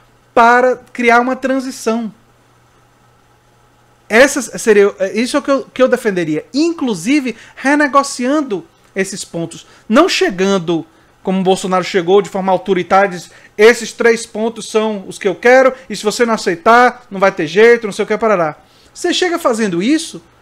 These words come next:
e você tinha antes ofendido um país com mínimo de autorrespeito.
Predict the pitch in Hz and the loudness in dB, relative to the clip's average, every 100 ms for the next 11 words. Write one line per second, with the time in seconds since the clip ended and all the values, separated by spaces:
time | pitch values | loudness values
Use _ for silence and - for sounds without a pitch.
0 | _ _ _ - 247 254 254 - 247 214 | _ _ _ 0 2 2 2 0 0 0
1 | 220 277 349 285 220 220 220 180 151 285 | 0 2 2 0 0 0 -2 -4 -2 -2
2 | 339 320 - _ _ _ _ _ _ _ | -2 -4 -8 _ _ _ _ _ _ _
3 | _ 311 427 381 233 247 - 294 285 311 | _ -10 0 2 4 2 -2 -4 -2 0
4 | 381 381 339 285 262 - 233 294 302 247 | 0 -2 -4 -4 -4 2 2 2 2 0
5 | 220 - - 214 240 311 | 0 0 0 0 0 -6